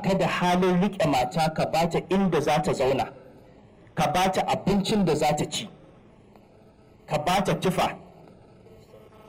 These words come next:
ka ba ta makwanci, to idan ba ka da wannan, kada ka yi aure. Saboda Ubangiji Subhanahu wa Ta'ala ya umarci ka kada kai cewa,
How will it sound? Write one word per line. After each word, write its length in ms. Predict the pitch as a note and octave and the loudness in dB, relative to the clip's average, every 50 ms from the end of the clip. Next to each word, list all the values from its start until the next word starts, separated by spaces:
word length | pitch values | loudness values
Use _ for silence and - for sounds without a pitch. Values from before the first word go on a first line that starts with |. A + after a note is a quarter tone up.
| - - | -20 -8
ka 160 | - E3 - - | -4 -2 -2 0
ba 160 | - F#3+ G3+ G3+ | 2 0 0 0
ta 140 | - F3+ | 0 0
makwanci, 520 | D3 C#3+ - - D#3+ C#3+ C#3+ C#3+ - D#3 D#3 - | 0 0 0 0 0 0 0 0 -2 -4 -4 -2
to 140 | - - - | -4 -4 -2
idan 420 | - E3+ - - A3 A#3+ B3 B3 A#3+ | -2 -4 -2 0 0 0 0 0 0
ba 160 | B3+ A3+ G3 - | 2 0 0 0
ka 120 | - F3 | 0 0
da 100 | E3 D#3+ C#3+ | 0 2 2
wannan, 500 | B2 A#2 A2+ A2 A2 B2 C3 - - - - - - - - - - - - - - - - - - - - - - - - - | 2 2 2 2 2 2 0 0 -2 -6 -14 -20 -20 -20 -20 -20 -20 -20 -20 -20 -20 -20 -20 -20 -20 -20 -20 -20 -20 -20 -20 -8
kada 240 | - F3 E3+ D#3+ - | -6 -2 -2 -2 0
ka 100 | - C#3 | 0 0
yi 80 | - | 0
aure. 320 | - G3+ G#3+ G#3 G3+ - - - - - - - - - - - - - - - - - | 2 2 2 0 0 -2 -6 -12 -20 -20 -20 -20 -20 -20 -20 -20 -20 -20 -20 -20 -20 -20
Saboda 480 | - - F#3 F3+ E3+ E3+ D#3+ D#3 D#3 C#3 - | -8 -2 0 2 2 2 2 2 2 0 0
Ubangiji 680 | D#3+ D3+ C#3 - E3+ F#3+ G3+ G3 F3 G3+ G3 E3+ F3+ E3+ | 0 -2 0 2 2 2 2 2 2 2 2 2 2 0
Subhanahu 640 | E3 - D3 C#3 D3+ D3+ D#3 F3+ F3+ F3 E3 D#3+ | 0 -2 -2 0 2 2 2 2 2 2 4 2
wa 80 | E3 E3 | 2 2
Ta'ala 380 | E3 - - C#3 D3 D3 D#3 D3+ D3+ D#3 D3+ | 0 0 0 2 2 2 2 2 2 2 2
ya 240 | D#3+ F3 G3 A3 - | 2 2 2 2 2
umarci 420 | - F3+ D#3 C#3+ C3+ C3+ - F3+ F3 | 2 2 2 2 2 2 2 0 0
ka 80 | D#3+ | 0
kada 240 | C3 - F3 E3 D3 C3+ | 0 0 0 0 0 0
kai 120 | D3 C#3 | 0 -2
cewa, 600 | C#3 - - G3+ F#3 E3 F3 F3 F3+ F3+ F3+ G3 | 0 0 2 2 4 4 4 4 4 4 4 2